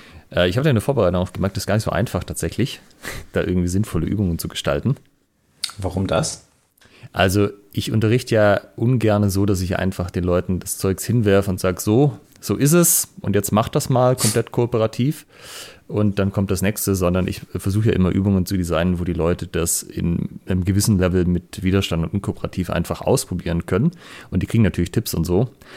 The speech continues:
Speaker 1: aber gerade bei sowas wie Täuschungen kommt's halt sehr drauf an, wie sind die Leute drauf, was, was trauen die sich zu machen, was trauen sie sich nicht,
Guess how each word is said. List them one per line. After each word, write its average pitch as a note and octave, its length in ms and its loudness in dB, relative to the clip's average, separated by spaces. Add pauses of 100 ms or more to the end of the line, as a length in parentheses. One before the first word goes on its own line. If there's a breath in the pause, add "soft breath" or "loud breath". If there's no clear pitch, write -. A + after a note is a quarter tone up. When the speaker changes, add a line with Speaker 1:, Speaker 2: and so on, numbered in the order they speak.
(200 loud breath)
Speaker 1:
aber F#2+ 200 0
gerade F#2+ 240 2
bei G#2 100 4
sowas F#2+ 260 2
wie F#2 60 -2
Täuschungen G2 380 2
kommt's F#2+ 220 2
halt F#2 100 2
sehr F#2 140 2
drauf - 240 -4
an, F#2+ 400 2
wie F2+ 120 -4
sind F#2 220 0
die F#2+ 40 -2
Leute F2 280 0
drauf, F2+ 540 0 (120)
was, - 480 -4 (440)
was - 280 -4
trauen F#2+ 320 2
die G2+ 80 4
sich G2 200 2
zu G2 120 -2
machen, G#2 540 2
was - 260 -6
trauen F#2 180 0
sie F2+ 80 0
sich F2 160 -2
nicht, G#2+ 340 0